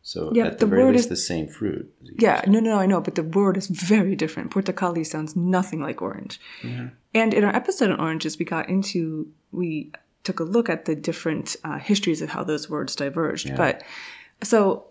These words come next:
Speaker 2: I found a paper, um, from the Protocols of the National Academy of Sciences from two thousand seventeen, written by Gibson et al. And they focused on color categories of warm and cool. Right? You know,
Speaker 1: Mm-hmm.
Speaker 2: warm is all the
Speaker 1: Yeah.
Speaker 2: red, orange, yellow,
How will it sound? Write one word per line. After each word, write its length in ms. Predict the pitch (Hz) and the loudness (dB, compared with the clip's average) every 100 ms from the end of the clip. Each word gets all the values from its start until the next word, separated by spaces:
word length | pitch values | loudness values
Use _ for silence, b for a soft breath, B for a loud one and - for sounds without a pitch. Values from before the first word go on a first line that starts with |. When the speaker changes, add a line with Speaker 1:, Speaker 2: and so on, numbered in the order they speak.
| - | -4
Speaker 2:
I 100 | 202 | -4
found 340 | 196 269 294 | 0 2 2
a 40 | 294 | 2
paper, 640 | - 165 165 147 165 226 - | -2 -2 -2 -4 -4 -8 -8
um, 240 | 160 156 | -8 -6
from 200 | 151 165 156 | -6 -4 -4
the 60 | |
Protocols 520 | 160 175 190 196 185 | -4 -4 -2 -4 -4
of 100 | 180 | -4
the 80 | 180 | -6
National 440 | 160 147 - 175 175 | -8 -8 -10 -12 -12
Academy 420 | - 151 156 190 | -14 -12 -6 -6
of 80 | 220 | -6
Sciences 760 | 143 131 139 - 190 254 - B B B B | -8 -8 -8 -6 -6 -6 -10 B B B B
from 240 | - 170 170 | -4 -2 -2
two 120 | 202 | -4
thousand 300 | 196 196 214 | -2 -2 -2
seventeen, 580 | 180 214 214 - 147 147 | 0 0 -2 -4 -8 -6
written 280 | - - 156 | -6 -4 -6
by 300 | 151 151 151 | -6 -10 -6
Gibson 460 | 156 156 - 202 202 | -6 -6 -4 -4 -4
et 140 | 233 | -6
al. 400 | - 143 147 202 B B B _ - | -6 -6 -8 -10 B B B _ -2
And 380 | 190 180 180 175 | -2 0 -4 0
they 240 | 214 247 | 2 2
focused 440 | 247 220 220 214 - | 0 -2 0 -2 -2
on 120 | 175 | -4
color 340 | - 180 180 175 | -4 -4 -4 -6
categories 720 | - 214 208 180 170 170 165 | -4 -2 -2 -2 -2 -2 -4
of 140 | 160 | -6
warm 480 | 160 165 160 160 160 _ - | -4 -4 -4 -4 -8 _ -10
and 160 | 160 156 | -8 -6
cool. 420 | - 151 - - _ - | -2 -2 -4 -18 _ -12
Right? 100 | - | -6
You 100 | 151 | -2
know, 60 | 151 | 0
Speaker 1:
Mm-hmm. 80 | 160 | 2
Speaker 2:
warm 220 | 160 151 | 2 0
is 100 | 156 | -4
all 120 | 151 | -4
the 80 | 151 | -4
Speaker 1:
Yeah. 60 | |
Speaker 2:
red, 260 | 151 156 156 | -2 -2 -2
orange, 400 | 156 156 147 156 | -2 -2 -4 -4
yellow, 380 | 156 151 151 | -4 -2 -4